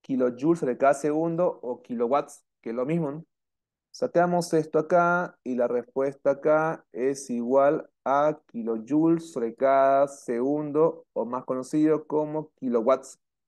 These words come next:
Calcula en la calculadora que es igual a dos coma veintisiete noventa y seis por doscientos treinta,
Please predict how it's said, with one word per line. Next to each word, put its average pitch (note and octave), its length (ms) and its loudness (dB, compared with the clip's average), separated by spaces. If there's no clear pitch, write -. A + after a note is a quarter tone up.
Calcula B2 420 -4
en C#3 40 -2
la C3 60 -4
calculadora E3 760 4
que D3 80 -6
es C3+ 120 -10
igual C#3 180 2
a C#3 60 0
dos C3+ 320 -4
coma C3+ 260 -4
veintisiete C#3 1300 -4
noventa A2+ 340 -8
y A#2 60 -6
seis D3 560 -4
por D3+ 500 0
doscientos B2+ 500 -6
treinta, D3 580 -2